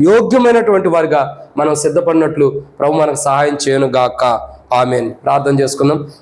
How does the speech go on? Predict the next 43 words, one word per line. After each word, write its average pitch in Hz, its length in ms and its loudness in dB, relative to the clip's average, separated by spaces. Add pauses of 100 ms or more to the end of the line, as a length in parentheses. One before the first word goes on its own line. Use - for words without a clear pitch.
ప్రేమ 143 180 0
కలిగిన 151 300 0
పరలోకపు 147 460 -2
తండ్రి, 143 360 0
పరిశుద్ధుడైన 139 580 -2
దేవా, 139 220 2
మీకు 139 200 -2
స్తోత్రములు. 139 560 -2 (300)
ఈ 127 40 2
ఉదయ 139 220 2
కాల 139 200 0
సమయంలో 139 320 -2
పడకల 139 280 -2
మించి 135 280 0
లేవడం 135 300 2
ప్రభు 139 260 0
యొక్క 135 140 -2
కృపావార్తను 135 560 0
వింటున్న 135 220 -2
మా 135 120 2
జీవితాల్లో 143 500 -4 (380)
మీరు 131 120 0
ఎన్నో 139 200 2
ఆశీర్వాదాలు, 143 540 0
దీవెనలు 143 280 2
ఇస్తున్నారు. 143 480 0 (240)
వాటిని 135 240 0
మేము 139 140 0
కాపాడుకుంటూ 151 560 0
పొందుకుని 143 380 0
వెళ్ళేవారుగా, 135 400 0
మిమ్మల్ని 143 320 2
అనాథలుగా 151 560 0
విడవను, 147 380 0 (300)
మీ 147 60 4
యొద్దకు 151 280 0
వస్తానన్నారు. 143 480 0
నిజమే 139 280 0
ప్రభు, 143 240 -2
మా 139 160 0
యొద్దకు 135 280 0
వస్తున్న 147 280 0
దేవుడి, 147 360 0